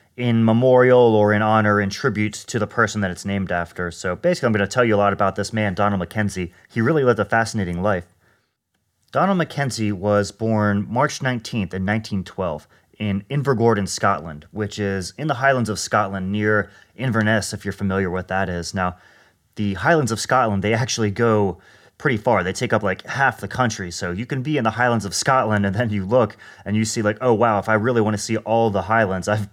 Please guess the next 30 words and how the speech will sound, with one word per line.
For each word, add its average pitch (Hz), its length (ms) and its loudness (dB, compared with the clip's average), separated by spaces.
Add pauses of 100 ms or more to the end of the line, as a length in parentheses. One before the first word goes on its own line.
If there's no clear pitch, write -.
I've 110 160 -2
got 110 160 4
a 98 140 0 (120)
long 104 320 0
ways 98 280 -2
to 98 80 -10
go 98 220 -2
still." 90 300 -6
So 90 240 -4 (440)
he's 120 120 -4
kind 196 160 4
of 110 120 0
right 147 200 4
over 131 300 4
the 113 100 0
border, 120 460 4
maybe, 110 400 0
uh, 90 340 -8
an 107 80 -6
hour 110 300 2
or 104 80 0
so, 104 260 0
an 98 80 0
hour 98 200 0
or 95 80 -2
two, 101 420 -4 (460)
uh, 92 160 -2
into 117 240 -2
the 98 100 0
Highlands. 90 560 -2